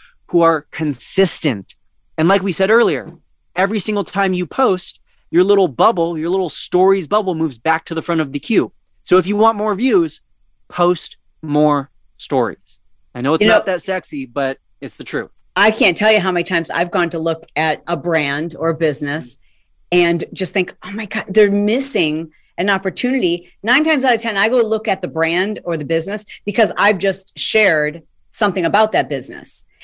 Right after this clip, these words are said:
Speaker 2: And they're missing the opportunity to use user-generated content.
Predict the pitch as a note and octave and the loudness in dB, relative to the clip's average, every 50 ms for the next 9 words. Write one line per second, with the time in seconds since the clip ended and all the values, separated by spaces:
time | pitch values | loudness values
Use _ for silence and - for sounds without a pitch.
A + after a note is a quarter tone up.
0 | - - - - G3 G#3 G3 A3+ A#3 A3+ A3 A3+ C4+ D#4 D4+ F4 D#4+ D4+ C#4 B3+ | -18 -12 -4 0 2 4 4 6 4 4 4 4 2 2 2 2 2 2 0 0
1 | A#3 - G#3+ - - A#3 G#3+ F#3+ E3+ D#3 - F#3+ F#3 F#3 F3+ F3 - - - - | -2 -2 -4 -4 -4 -2 -2 -2 -2 -2 -2 -4 -2 0 0 0 -2 -4 -8 -8
2 | D3 D#3+ G3+ A#3 B3+ B3+ A#3 C4 B3+ B3+ B3 - D#3+ - G3 F#3 F#3 F3+ F3 F3+ | -6 -2 0 2 2 2 2 0 0 -2 -4 -6 -2 0 2 2 2 2 0 -2
3 | F3 F3 D#3 - - - E3 D3+ D3 C#3+ - - G#2 F#2+ - - - - | -2 -4 -6 -10 -10 -6 -6 -4 -4 -6 -6 -8 -8 -10 -10 -14 -20 -20